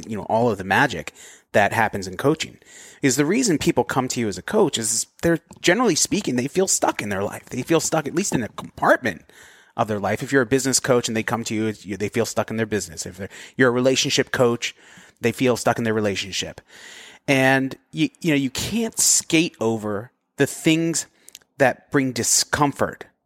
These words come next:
in the moment, and especially as a coach. Uh, and I'd be interested to hear your, your opinion on this, 'cause I've heard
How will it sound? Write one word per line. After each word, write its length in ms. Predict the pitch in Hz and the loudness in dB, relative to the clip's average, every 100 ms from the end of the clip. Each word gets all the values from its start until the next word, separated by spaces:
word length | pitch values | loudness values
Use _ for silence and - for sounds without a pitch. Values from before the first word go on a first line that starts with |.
| _ | _
in 280 | 113 107 101 | -4 -4 -4
the 100 | 104 | -4
moment, 440 | 107 107 98 90 _ | 0 0 0 -6 _
and 180 | - 117 - | -8 -6 -6
especially 760 | - - - - - - 95 | -2 0 0 0 0 0 -4
as 140 | 92 - | -4 -4
a 20 | |
coach. 460 | - - - - - _ _ - - - - - - _ _ _ _ - | -4 -14 -14 -18 -20 _ _ -20 -20 -20 -20 -20 -20 _ _ _ _ 0
Uh, 240 | 135 123 | 4 4
and 120 | 135 254 | 2 0
I'd 80 | |
be 120 | - 330 | 2 2
interested 300 | 190 - 127 | 2 0 0
to 40 | |
hear 120 | 131 | 0
your, 280 | 139 123 110 - | 4 4 2 2
your 120 | 127 | 0
opinion 340 | - 135 113 | 0 -2 0
on 100 | 107 | 2
this, 180 | 139 127 | 2 2
'cause 160 | 139 143 | 2 2
I've 120 | 139 | 2
heard 360 | - 254 233 | 2 0 0